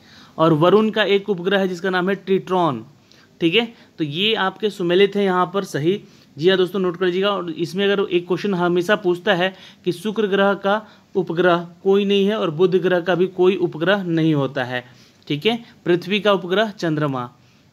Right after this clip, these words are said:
तो आंसर यहाँ पे क्या कर लीजिएगा, चार, तीन, एक, दो is the right answer। सवाल नंबर चलते हैं दोस्तों यहाँ पे क्वेश्चन नंबर सेवन पे।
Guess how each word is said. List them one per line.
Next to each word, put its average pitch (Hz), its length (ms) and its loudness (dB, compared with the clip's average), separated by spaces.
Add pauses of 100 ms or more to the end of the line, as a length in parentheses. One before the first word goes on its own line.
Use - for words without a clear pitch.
(160)
तो 160 200 0
आंसर 165 320 -2
यहाँ 190 160 4
पे 196 120 0
क्या 196 160 0
कर 190 80 -2
लीजिएगा, 202 380 0 (260)
चार, 180 260 0
तीन, 196 280 -6
एक, 175 340 -2
दो 208 240 -4 (280)
is 165 140 -2
the 208 200 0
right 170 300 0
answer। 135 340 -4 (560)
सवाल 165 360 0
नंबर 196 220 -4
चलते 202 320 -6
हैं 214 220 -6
दोस्तों 196 280 -2
यहाँ 185 220 0
पे 202 140 -2
क्वेश्चन 190 300 -6
नंबर 180 280 -2 (720)
सेवन 175 540 -2
पे। 135 240 -6